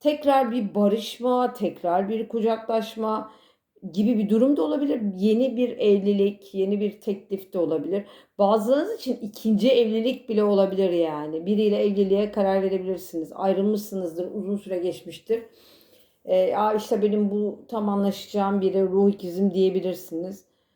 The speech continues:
Böyle bir şey var yani. Bir yüzük çıkmış ama bu ciddi bir, e, evlilik anlamında teklif de olabilir.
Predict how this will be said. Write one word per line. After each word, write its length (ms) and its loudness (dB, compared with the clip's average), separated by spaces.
Böyle 260 2
bir 60 0
şey 540 -2
var 220 -2
yani. 460 -4
Bir 120 0
yüzük 420 -4
çıkmış 400 -10
ama 280 0
bu 140 -8
ciddi 440 -6
bir, 320 -2
e, 320 2
evlilik 560 0
anlamında 540 -2
teklif 440 -8
de 40 -6
olabilir. 540 -8